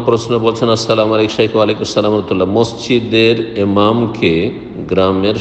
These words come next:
সকলেই খেতে দেয়, সেখানে বেনামাজি, হারামখোর, সুদখোর, ঘুষখোর সকলেই খাবার দেয়।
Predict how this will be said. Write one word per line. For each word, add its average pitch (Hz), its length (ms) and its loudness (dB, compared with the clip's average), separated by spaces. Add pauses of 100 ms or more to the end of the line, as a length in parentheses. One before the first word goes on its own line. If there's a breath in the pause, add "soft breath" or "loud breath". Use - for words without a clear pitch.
(160)
সকলেই 98 500 0 (120)
খেতে - 300 -2
দেয়, 76 200 -4 (680 loud breath)
সেখানে 113 580 0
বেনামাজি, 107 880 0 (140)
হারামখোর, 95 680 -2
সুদখোর, 101 680 -4
ঘুষখোর 110 580 -4
সকলেই 104 560 -2 (120)
খাবার 82 340 -2
দেয়। 82 140 -4